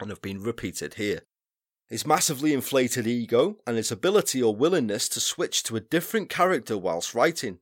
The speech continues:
a five-year-old or the alter egos that he mentioned such as the Cleaner or Mister Chuckles. Certainly that says to me that there's some serious issues there, isn't there?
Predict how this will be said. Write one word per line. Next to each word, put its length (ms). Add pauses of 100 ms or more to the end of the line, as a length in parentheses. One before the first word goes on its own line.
(100)
a 40
five-year-old 840
or 160
the 180 (100)
alter 340
egos 420
that 120
he 60
mentioned 540
such 280
as 100
the 100
Cleaner 580
or 140
Mister 340
Chuckles. 840
Certainly 480
that 220
says 300
to 80
me 280
that 240
there's 160
some 220
serious 640
issues 440
there, 260
isn't 240
there? 140